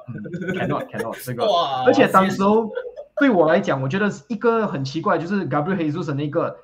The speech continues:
Speaker 1: 他跌倒，完全，阿森纳完全没有人在抗议耶，完全没有。然后突然间镜头切到 Michael Oliver 指那个，呃，点球，我就觉得来，哈，what the heck，what the heck just happened？我觉得有一部分啊，是自家球迷的那个眼光，所以会觉得来，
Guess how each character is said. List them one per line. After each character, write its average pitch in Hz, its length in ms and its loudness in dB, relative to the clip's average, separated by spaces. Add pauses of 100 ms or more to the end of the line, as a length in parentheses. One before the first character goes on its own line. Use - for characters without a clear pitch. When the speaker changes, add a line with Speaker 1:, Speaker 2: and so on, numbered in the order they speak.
(140)
Speaker 1:
他 - 100 -8
跌 269 160 0
倒， 135 200 2
完 160 220 0
全， 208 180 0
阿 165 80 -4
森 170 160 -8
纳 208 120 0
完 151 200 -4
全 - 180 -4
没 175 120 -2
有 170 120 0
人 135 140 -4
在 160 320 2 (300)
抗 151 260 -4
议 147 140 -8
耶， 117 160 -10 (140)
完 196 220 2
全 202 220 2
没 190 300 4
有。 151 120 0
然 165 100 -2
后 190 40 -2
突 185 140 -8
然 190 180 0
间 160 220 -2 (240)
镜 220 160 -2
头 202 160 -2
切 220 160 -4
到 180 200 0
Michael 151 360 -2
Oliver 160 240 0
指 120 260 -14
那 147 80 -4
个， 156 360 -2
呃， 107 340 -10 (220)
点 120 180 -6
球， 127 400 -10
我 131 80 -14
就 170 80 -6
觉 185 120 0
得 165 80 0
来， 117 220 -4
哈， 151 200 -14 (260)
what 190 140 -2
the - 80 -6
heck，what 143 500 -4
the 139 80 -6
heck 156 140 -4
just 151 180 -8
happened？ 123 360 -8 (920)
我 151 100 -6
觉 190 140 0
得 214 80 4
有 180 60 2
一 160 100 0
部 175 140 -6
分 175 140 -4
啊， 110 120 -4
是 180 220 -8
自 214 240 -4
家 143 200 0
球 143 200 -6
迷 151 180 0
的 131 100 -4
那 139 60 -6
个 160 80 -4
眼 110 240 -8
光， 104 240 -10
所 160 100 -4
以 160 40 -2
会 151 100 0
觉 147 100 -4
得 143 60 -2
来， 101 200 -6